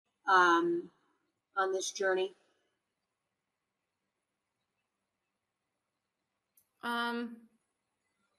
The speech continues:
Speaker 2: I think the only thing I would have done differently is given myself a little bit more grace.
Speaker 1: Uh-huh.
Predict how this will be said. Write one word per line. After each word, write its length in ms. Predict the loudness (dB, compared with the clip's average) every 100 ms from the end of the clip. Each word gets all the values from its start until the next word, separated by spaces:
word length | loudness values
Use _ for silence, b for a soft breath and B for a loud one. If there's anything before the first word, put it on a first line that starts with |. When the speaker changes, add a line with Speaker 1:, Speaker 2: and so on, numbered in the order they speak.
| _ _ _ _ _ _ _ _ _ _ _
Speaker 2:
I 40 | -10
think 300 | -6 -8 -6
the 100 | -4
only 160 | -2
thing 180 | -2 -2
I 60 | -2
would 160 | -2
have 120 | -2 -2
done 180 | -2
differently 480 | -4 -6 -6 -6 -6
is 160 | -4 -4
given 260 | -4 -2
myself 440 | -2 -4 -2 -4 -4
a 40 |
little 300 | -6 -4 -2
bit 200 | -2 -2
more 200 | -2 -6
grace. 480 | -2 -4 -4 -8 -10 _ _ _ _ -4
Speaker 1:
Uh-huh. 440 | -2 2 2 0